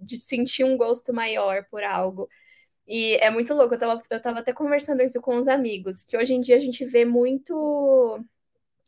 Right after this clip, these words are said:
muitas crianças que não conhecem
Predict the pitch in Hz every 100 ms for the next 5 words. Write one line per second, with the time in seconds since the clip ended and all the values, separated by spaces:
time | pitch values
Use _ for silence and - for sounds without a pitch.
0 | - 254 294 359 - 285 226 214 247 302
1 | 233 233 247 247 254 269 254 262 254 262
2 | 254